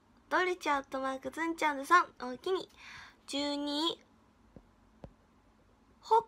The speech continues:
くんさん、おおきに。十一位、ホタルアットマークずんちゃんずさん、おおきに。十位、まきこさん、おおきに。九位、ロングアットマークずんちゃんずさん、おおきに。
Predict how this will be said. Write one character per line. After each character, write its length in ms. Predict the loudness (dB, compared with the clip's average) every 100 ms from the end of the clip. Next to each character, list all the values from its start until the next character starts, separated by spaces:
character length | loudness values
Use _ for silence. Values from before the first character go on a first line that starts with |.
| -2
く 120 | -4
ん 120 | -2
さ 160 | -4 -4
ん、 80 | -6 -12
お 60 | -12
お 80 | -10
き 180 | -4
に。 180 | -2 -4 -12 -20 -20 -16 -6
十 120 | -4
一 380 | -4 -6 -6 -6
位、 60 |
ホ 100 | -4
タ 160 | 2 2
ル 80 | 4
ア 60 |
ッ 60 | 0
ト 100 | -4
マ 160 | -4 -4
ー 40 |
ク 120 | -6
ず 120 | -6
ん 80 | -6
ち 60 | -4
ゃ 80 | -4
ん 40 |
ず 80 | 2
さ 180 | 6 6
ん、 60 | 4 -12
お 60 | -12
お 40 |
き 160 | -6 -4
に。 160 | -4 -8 -20 -18 -18 -14 0
十 180 | 2
位、 160 | 2 0
ま 160 | 0 0
き 120 | 0
こ 160 | 2 4
さ 180 | 4 2
ん、 60 | -2 -10
お 60 | -6
お 80 | -6
き 160 | -2
に。 180 | -2 -2 -10 -20 -20 -20 -20 -10
九 120 | -4
位、 500 | -2 -2 -2 -4 -4 -12 -20 -20 -6 2
ロ 120 | 2
ン 60 |
グ 100 | 2
ア 60 | -2
ッ 20 |
ト 180 | -2 -6
マ 160 | -4 -6
ー 40 |
ク 120 | -6
ず 140 | -4 -2
ん 80 |
ち 80 | -2
ゃ 60 | -4
ん 80 | -6
ず 60 |
さ 140 | -10 -12
ん、 80 | -14 -16
お 80 | -14
お 60 | -8
き 140 | -2
に。 180 | -2